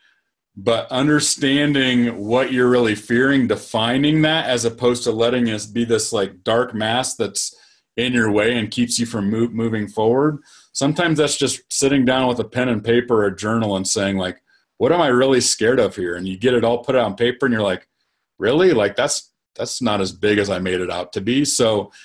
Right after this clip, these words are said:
naming it, defining it, categorizing it can help you take a next step, because usually,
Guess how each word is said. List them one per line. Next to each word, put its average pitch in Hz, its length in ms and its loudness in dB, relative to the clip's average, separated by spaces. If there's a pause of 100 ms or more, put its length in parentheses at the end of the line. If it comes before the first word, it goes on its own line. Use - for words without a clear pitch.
(180)
naming 117 540 0
it, 82 220 -6
defining 117 640 -2
it, 95 200 -4
categorizing 135 880 0
it 160 180 -6 (400)
can 107 140 -4
help 117 300 0
you 104 120 -2
take 110 260 -2
a 98 80 -2
next 101 260 -4
step, 113 400 -4
because 104 460 -4
usually, 135 760 2